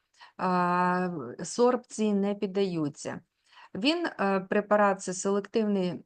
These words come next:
відносно сорбції мікроорганізмів. Е, чому?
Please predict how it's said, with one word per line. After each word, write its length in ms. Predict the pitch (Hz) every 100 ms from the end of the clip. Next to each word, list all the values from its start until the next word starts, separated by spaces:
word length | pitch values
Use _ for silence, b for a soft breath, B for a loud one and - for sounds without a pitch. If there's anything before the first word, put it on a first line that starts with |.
| -
відносно 540 | 175 185 190 202 196
сорбції 680 | 190 202 190 185 - 180 175
мікроорганізмів. 1120 | 180 185 180 180 175 175 175 165 156 202 269 - _ _ B B B B 175
Е, 300 | 180 180 175
чому? 600 | - 247 220 160 175 262